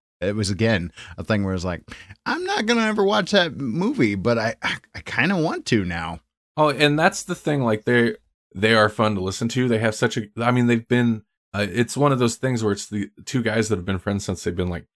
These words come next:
Speaker 2: since they were, like, ten years old. So even if they get sidetracked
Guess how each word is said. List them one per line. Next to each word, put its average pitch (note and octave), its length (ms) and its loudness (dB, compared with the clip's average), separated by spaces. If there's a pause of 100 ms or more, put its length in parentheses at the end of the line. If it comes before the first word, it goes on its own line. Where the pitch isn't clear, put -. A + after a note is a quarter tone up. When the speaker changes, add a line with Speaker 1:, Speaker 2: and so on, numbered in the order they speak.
(140)
Speaker 2:
since F#2+ 220 -6
they F#2+ 100 -2
were, F#2 100 -2
like, D#2+ 180 -6
ten G2+ 200 -2
years F2+ 220 -4
old. F2 280 -4 (300)
So F#2+ 560 2 (120)
even B2+ 420 2
if A2+ 160 2
they G#2+ 140 4
get G#2+ 280 2
sidetracked A2 800 2